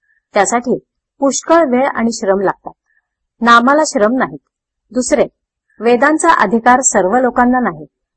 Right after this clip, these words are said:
पण नाम कोणीही घ्यावे. वेदांच्या मंत्रांचा आरंभ ओंकारानेच होतो, म्हणून वेदारंभी देखील नामच आहे. नाम हे तीर्थयात्रेपेक्षा श्रेष्ठ आहे.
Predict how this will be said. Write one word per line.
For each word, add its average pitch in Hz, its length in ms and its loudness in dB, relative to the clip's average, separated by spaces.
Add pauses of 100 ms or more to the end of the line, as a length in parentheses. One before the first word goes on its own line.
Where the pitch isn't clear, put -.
(120)
पण 311 220 2
नाम 202 200 2 (120)
कोणीही 208 360 0
घ्यावे. 165 300 -4 (720)
वेदांच्या 311 540 4
मंत्रांचा 240 500 2
आरंभ 208 400 2
ओंकारानेच 233 760 0
होतो, 180 200 -8 (500)
म्हणून 285 240 2
वेदारंभी 196 580 2
देखील 214 300 -2
नामच 170 440 -2
आहे. 156 220 -10 (720)
नाम 285 300 4
हे 349 100 2
तीर्थयात्रेपेक्षा 233 1040 -2
श्रेष्ठ 170 360 -4
आहे. 156 200 -6